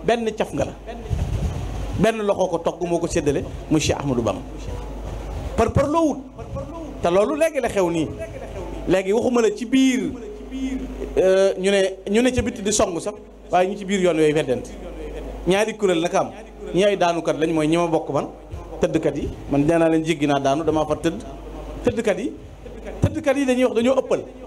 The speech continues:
Léegi ñi jàgg ñu ne gëmuñu Sëñ Tuubaa. Moo tax fi ne combat bu jafee lijjanti lay doon. Maanaam daanukat yi, dañ, ñi jàgg dañ ne dañoo ëppal.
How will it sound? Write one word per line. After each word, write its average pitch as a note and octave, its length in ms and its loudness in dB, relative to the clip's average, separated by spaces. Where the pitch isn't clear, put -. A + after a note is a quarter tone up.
Léegi B3+ 260 2
ñi D4 160 2
jàgg C4+ 240 2
ñu G#3+ 100 -6
ne G#3 80 4
gëmuñu G#3 280 2
Sëñ C#3 160 0
Tuubaa. G2+ 220 -2
Moo E3 100 4
tax F#3 140 0
fi G3+ 60 2
ne F#3+ 80 2
combat G3 280 2
bu F3+ 140 -4
jafee C4 260 2
lijjanti F#3+ 300 0
lay C3+ 140 4
doon. - 160 -2
Maanaam F3+ 360 2
daanukat F#3+ 420 2
yi, A2+ 60 -14
dañ, G#3 120 4
ñi G3 160 4
jàgg E3+ 240 0
dañ E3+ 160 -2
ne D#3+ 80 0
dañoo E3 240 2
ëppal. - 200 0